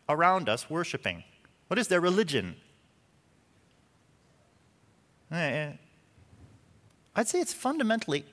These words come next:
it's atheistic. Most of the people are living like they don't believe in anything,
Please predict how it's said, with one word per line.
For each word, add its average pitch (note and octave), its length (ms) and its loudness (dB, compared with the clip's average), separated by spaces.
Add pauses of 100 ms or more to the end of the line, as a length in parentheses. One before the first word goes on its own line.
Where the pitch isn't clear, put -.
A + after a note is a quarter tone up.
(120)
it's - 160 -8
atheistic. - 720 -2 (1600)
Most F3 420 2
of D4+ 60 0
the D4+ 60 -4
people D#3 540 -2 (120)
are D3+ 120 4
living D#3+ 720 0 (1080)
like D3+ 200 0
they D3+ 120 0
don't G3+ 200 -2
believe E3+ 220 -2
in D#3+ 100 -2
anything, D#3+ 440 -4